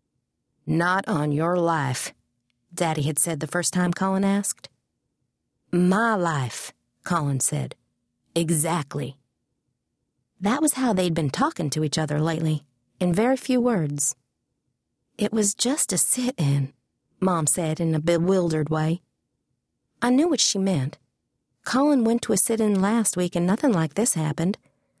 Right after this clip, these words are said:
She asked, "Do you know who it was that called?"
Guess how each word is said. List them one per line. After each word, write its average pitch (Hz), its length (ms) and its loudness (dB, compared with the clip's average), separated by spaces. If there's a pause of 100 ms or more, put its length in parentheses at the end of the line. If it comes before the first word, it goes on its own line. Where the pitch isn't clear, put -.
(220)
She 233 240 -2
asked, 226 460 -2 (1200)
"Do 220 160 0
you 359 180 4
know 427 180 4
who 381 180 2
it 349 40 4
was 349 220 2
that 233 140 -2
called?" 196 500 0